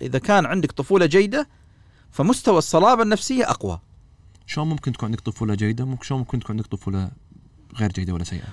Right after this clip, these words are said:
Speaker 1: والله يا شو أخوي، أخوي فيصل، تدري لو إحنا اهتمينا بصناعة أسر مستقرة لوفرنا العديد من الزيارات للعيادة النفسية.
Speaker 2: مم.
Speaker 1: يعني لو سوينا دراسة عن الأشخاص،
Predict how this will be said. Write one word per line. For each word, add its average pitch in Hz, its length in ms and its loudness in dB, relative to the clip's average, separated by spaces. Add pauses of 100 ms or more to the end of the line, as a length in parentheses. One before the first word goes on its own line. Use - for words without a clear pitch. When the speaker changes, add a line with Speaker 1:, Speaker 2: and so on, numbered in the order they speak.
(120)
Speaker 1:
والله 190 220 4
يا 170 80 4
شو 160 120 -2
أخوي، 143 200 -6
أخوي 127 160 -6
فيصل، 113 300 -2
تدري 196 300 6
لو 160 160 8
إحنا 170 380 2
اهتمينا 143 680 4 (1300)
بصناعة 151 600 4 (160)
أسر 147 320 0
مستقرة 156 640 0 (640)
لوفرنا 143 720 2 (180)
العديد 135 600 0
من 143 120 -2
الزيارات 131 500 0
للعيادة 104 320 -4
النفسية. 80 420 -14 (1120)
Speaker 2:
مم. 98 240 -10
Speaker 1:
يعني 110 200 2
لو 139 100 4
سوينا 151 560 2 (1160)
دراسة 170 500 6
عن 151 140 4
الأشخاص، 156 480 -2